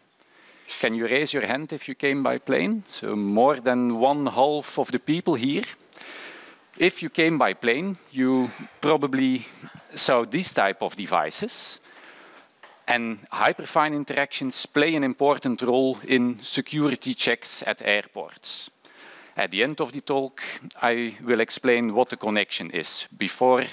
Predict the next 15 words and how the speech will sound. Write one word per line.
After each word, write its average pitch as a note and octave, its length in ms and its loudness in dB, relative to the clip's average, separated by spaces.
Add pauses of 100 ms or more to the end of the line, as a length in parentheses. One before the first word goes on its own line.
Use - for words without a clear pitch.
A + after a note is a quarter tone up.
(280)
being C#3 380 2
able C3+ 240 0
to B2+ 140 -6
explain A#2+ 480 0
that, - 340 -2 (520)
I A2 120 0
need A2 180 0
to A2+ 100 -8
go G#2 220 4
through G#2+ 300 -6
the G2+ 80 -4
physics - 480 0
of - 120 -2
hyperfine E2+ 640 -4
interactions. - 800 -10